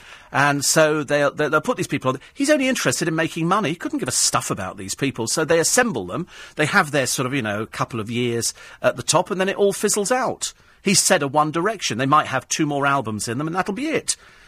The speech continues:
But they've all made a lot of money. Whatever happened? I knew there was something I was gonna ask you, 'cause I can't remember, and I'm totally convinced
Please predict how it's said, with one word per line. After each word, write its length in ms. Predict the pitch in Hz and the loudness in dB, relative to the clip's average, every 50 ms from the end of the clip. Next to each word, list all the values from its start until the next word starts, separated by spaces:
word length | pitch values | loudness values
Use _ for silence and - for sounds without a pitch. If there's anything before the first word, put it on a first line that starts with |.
| - - | -14 -6
But 60 | - | 0
they've 120 | 180 214 208 | 2 2 4
all 160 | 247 254 226 | 4 2 4
made 200 | 180 160 151 131 | 4 2 2 2
a 60 | 131 | 2
lot 180 | 123 107 - - | 0 0 -2 -2
of 80 | 104 | -4
money. 280 | 104 92 92 92 110 131 - - - - | -4 -4 -4 -4 -6 -8 -10 -14 -10 -2
Whatever 240 | 294 339 330 339 294 | 0 2 2 2 0
happened? 320 | - 330 233 170 151 - - | 0 -2 -2 -2 -4 -4 -2
I 100 | 156 156 | -2 0
knew 120 | 170 220 | 0 -2
there 60 | 247 - | -2 -2
was 100 | 247 - | -4 0
something 300 | - 180 175 - 123 113 | 0 0 0 0 -2 -2
I 20 | |
was 100 | 117 - | -2 0
gonna 160 | - 135 139 | 0 2 4
ask 300 | 147 147 135 - - - | 4 4 2 2 0 -4
you, 60 | 90 | -6
'cause 160 | - - 113 139 | -4 -2 0 0
I 80 | 143 | 0
can't 280 | - - - 202 233 240 | -2 0 0 0 2 4
remember, 440 | 185 170 175 180 170 147 98 92 - | 2 4 4 2 2 2 0 0 2
and 120 | - 135 147 | 2 2 4
I'm 180 | 151 151 160 | 4 4 2
totally 460 | - - - - 247 269 - 269 269 - | 0 -4 0 0 0 0 0 -4 -4 -4
convinced 600 | 240 214 180 190 135 98 196 - - - - | -4 -2 2 2 2 0 0 -2 -2 -4 -4